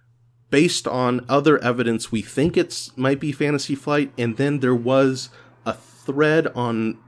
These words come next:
the s-, board game subreddit where a guy talked about his local game store said that there was a Star Wars Fantasy Flight game that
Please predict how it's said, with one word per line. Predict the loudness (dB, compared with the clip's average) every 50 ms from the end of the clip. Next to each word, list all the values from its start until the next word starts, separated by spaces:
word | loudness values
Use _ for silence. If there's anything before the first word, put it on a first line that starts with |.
| _ _ _ _ _ -20 -20
the | -10 -10 -8
s-, | -8 -6 -10 -10 -12 -14 -18 -20
board | -20 -8 -2 0 0 0 0 2
game | 2 2 2 2 0
subreddit | -2 -2 -2 -2 -2 0 0 0 0 0 -2 -2
where | 0 -2 -2
a | 0
guy | -2 -4 -4
talked | -4 -6 -4 -4 -4 -4 -4
about | -6 -2 -2 -2 -2 -2 -6
his | -8 -6 -6 -4 -4 -6 -10 -14 _ _
local | -10 -2 0 0 0 0 -2 -6 -6
game | -6 -6 -6 -4 -2 -2 -2 -2
store | -4 -6 -6 -6 -4 -4 -2 -4 -4 -6 -6 _ _ _ -20 -20 -20 _ _ _
said | -14 -6 0 0 0 0 0
that | -6 -4 0
there | 0 0
was | 2 2 0 0 0
a | 0 0 0 -2
Star | -4 -6 -6 -6 -6 -2 0 2 4 4 4 4
Wars | 2 2 2 2 2 0 0 -2 -6 -8 -10 -12 -12 -18 _ _ _
Fantasy | -2 -2 0 0 -2 -4 -4 -4 -6 -6
Flight | -6 -6 -6 -4 -2 0 0 -2 -4 -8 -6 -2
game | -2 0 0 0 -2 -4 -8 -10 -12 -14 _ -14 -12 -12 -12 -12 _ _ _ -4
that | -4 -4 -4 -6